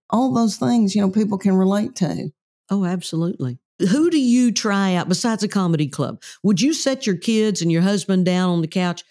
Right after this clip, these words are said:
Speaker 2: and say, "All right, listen to this routine I've got, these jokes"? Would you ever try it out on them?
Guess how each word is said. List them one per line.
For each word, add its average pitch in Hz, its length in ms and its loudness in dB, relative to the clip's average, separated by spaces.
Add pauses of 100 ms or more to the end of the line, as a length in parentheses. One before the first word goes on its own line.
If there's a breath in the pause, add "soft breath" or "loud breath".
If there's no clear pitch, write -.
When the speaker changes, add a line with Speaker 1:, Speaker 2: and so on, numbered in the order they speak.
(240 loud breath)
Speaker 2:
and 180 180 2
say, 185 240 -2
"All 190 100 2
right, - 140 -4
listen 208 360 2
to 180 80 4
this 170 300 2
routine 160 480 2
I've 123 200 -4
got, 117 240 -6
these 160 200 0
jokes"? 135 360 -2
Would 165 120 2
you 214 140 4
ever 196 180 0
try 202 280 0
it 190 60 0
out 202 180 0
on 185 180 2
them? 214 360 0